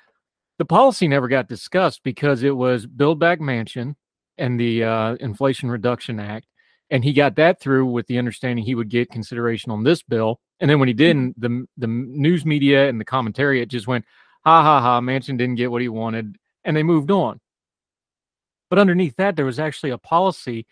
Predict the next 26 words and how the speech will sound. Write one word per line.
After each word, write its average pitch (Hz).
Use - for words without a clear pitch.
that 147
whether 151
you 143
agreed 147
with 147
it 117
or 113
not, 165
I 143
think's 226
worth 151
at 117
least 147
discussing. 123
And 117
that 175
really 147
got 127
lost 127
in 117
all 120
the 107
national 113
narrative, 107
didn't 117
it? -